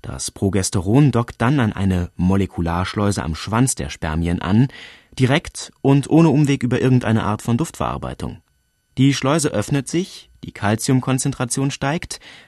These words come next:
die Schwanzbewegung wird ausgelöst. Die Spermienzelle bewegt sich dann in die Richtung, aus der das Progesteron zu ihnen kommt, also in Richtung der Eizelle.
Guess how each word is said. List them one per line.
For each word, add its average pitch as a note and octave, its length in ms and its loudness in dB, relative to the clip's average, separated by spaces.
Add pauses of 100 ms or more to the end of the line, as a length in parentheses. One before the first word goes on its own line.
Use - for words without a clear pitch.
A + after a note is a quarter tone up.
(120)
die D3 160 4
Schwanzbewegung D#2+ 800 -2
wird D2 140 -6
ausgelöst. - 720 -8 (540)
Die F2 100 0
Spermienzelle A#2+ 720 0
bewegt F2+ 340 -2
sich - 140 -6
dann F2+ 240 0
in D#2 160 -4
die E2 120 -8
Richtung, F#2 420 0 (260)
aus G2 220 -2
der F#2 140 0
das F2+ 180 -2
Progesteron E2 720 -4
zu - 160 -6
ihnen C#2+ 200 -4
kommt, D2+ 300 -4 (300)
also G2+ 240 0
in G#2+ 100 2
Richtung F#2 380 -2
der G2+ 140 -4
Eizelle. C2+ 420 -8